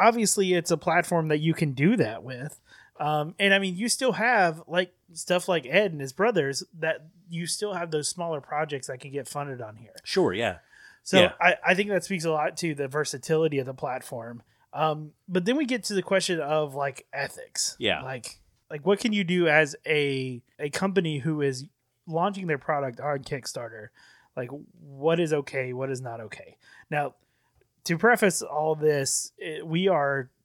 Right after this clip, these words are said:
Speaker 1: just two guys who have opinions. Take them as you will. Uh, we enjoy games. We enjoy backing them on Kickstarter. We enjoy all these different things. So we have some ideas, some kind of thoughts on this.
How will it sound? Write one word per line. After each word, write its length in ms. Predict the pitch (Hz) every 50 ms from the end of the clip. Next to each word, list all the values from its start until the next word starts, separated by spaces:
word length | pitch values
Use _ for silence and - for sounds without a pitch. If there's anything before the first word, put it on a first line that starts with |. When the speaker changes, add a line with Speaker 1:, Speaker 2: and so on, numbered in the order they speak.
| _ _
Speaker 1:
just 240 | - 156 135 - -
two 140 | - 170 160
guys 360 | 151 156 139 131 139 139 135
who 100 | - 160
have 320 | 143 131 143 135 139 147
opinions. 640 | 170 180 165 - 127 104 110 143 196 - - - - _ _ _ _ _
Take 160 | - 226 247 233
them 140 | 240 226
as 160 | 214 208 202 220
you 80 | 214
will. 260 | 165 151 156 175 180 - - - - - - -
Uh, 280 | - - 156 151 143 131
we 580 | 131 143 165 180 175 170 170 170 165 160 160 - -
enjoy 400 | 156 170 160 143 160 170 185 180
games. 580 | 165 165 165 160 160 165 165 165 151 - - - -
We 540 | 147 147 147 147 147 151 156 147 147 151 151
enjoy 400 | 147 147 131 151 156 165 160 151
backing 460 | 127 151 135 143 156 - 175 170 170
them 180 | 165 170 170
on 160 | 160 160 160 156
Kickstarter. 680 | - 170 165 165 - - 170 156 160 156 156 151 151
We 180 | 143 139 139 151
enjoy 300 | 147 131 151 160 165 160
all 220 | 139 139 156 156
these 220 | 151 143 143 131 123
different 320 | 151 135 - 147 127 -
things. 400 | - 180 175 165 160 156 151 - - - - - - - -
So 440 | - - 185 165 160 156 - - -
we 160 | 202 196 196
have 200 | 196 180 180 190
some 540 | - - 196 190 185 180 180 175 165 147 - _ _
ideas, 920 | - 156 160 165 160 147 135 160 156 160 160 160 156 156 151 139 131 156 - 151
some 500 | - - 147 143 143 139 139 143 147 139
kind 200 | - - 175 170
of 80 | 156
thoughts 400 | - - - 151 147 151 151 -
on 180 | 170 151 143 139
this. 340 | 143 143 143 139 - -